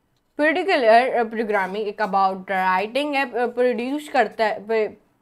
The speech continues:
प्रोसीड्यूस करता है और फंक्शन जो परफॉर्म करता है, ऑपरेशंस, वो भी डेटा पे। While, लेकिन जो ऑब्जेक्ट ओरिएंटेड प्रोग्रामिंग है, वो is about creating object, जो कंटेन करता है both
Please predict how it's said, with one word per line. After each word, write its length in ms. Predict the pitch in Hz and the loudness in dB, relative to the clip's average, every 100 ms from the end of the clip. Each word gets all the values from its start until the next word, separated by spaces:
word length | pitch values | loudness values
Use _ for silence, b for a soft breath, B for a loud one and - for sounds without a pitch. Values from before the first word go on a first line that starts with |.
| - | -8
प्रोसीड्यूस 1300 | 285 302 320 - _ _ 294 277 214 262 247 302 311 | 2 4 4 -2 _ _ -2 -2 0 -4 -2 -2 -2
करता 320 | 302 220 196 | 0 0 2
है 60 | 220 | 2
और 80 | 214 | 2
फंक्शन 400 | 214 190 190 220 | -2 -10 -6 -4
जो 80 | 220 | -2
परफॉर्म 500 | 214 196 196 190 196 | -4 -2 -2 -2 -2
करता 260 | 190 190 | -6 -2
है, 60 | 196 | 0
ऑपरेशंस, 760 | 202 202 220 240 233 226 240 | 0 -2 -4 -4 -4 -6 -6
वो 100 | 208 | -6
भी 120 | 190 185 | -6 -4
डेटा 380 | 170 151 190 | -6 -4 -4
पे। 300 | 196 226 247 b b b b - | -2 -4 -6 b b b b -2
While, 340 | 208 240 180 156 | 6 8 6 -2
लेकिन 480 | 208 269 247 175 | -6 -2 -4 -4
जो 100 | 185 | -2
ऑब्जेक्ट 520 | 269 240 214 185 240 302 | 0 2 2 4 4 6
ओरिएंटेड 540 | 294 302 285 269 285 | 4 2 -4 -4 -6
प्रोग्रामिंग 520 | 269 233 214 214 226 | -4 2 2 2 -2
है, 60 | 247 | 0
वो 200 | 247 - | 0 -2
is 80 | 233 | -6
about 680 | - - 208 208 196 208 208 - | -4 2 4 4 4 2 0 -2
creating 460 | 208 202 190 196 196 | 0 0 -2 -4 -6
object, 460 | 185 175 180 214 | -6 -4 0 0
जो 120 | 226 220 | 0 -2
कंटेन 460 | 226 220 214 220 | -4 -4 -4 -2
करता 240 | 220 208 233 | -4 -2 -4
है 160 | 185 | 0
both 260 | 196 190 | 0 0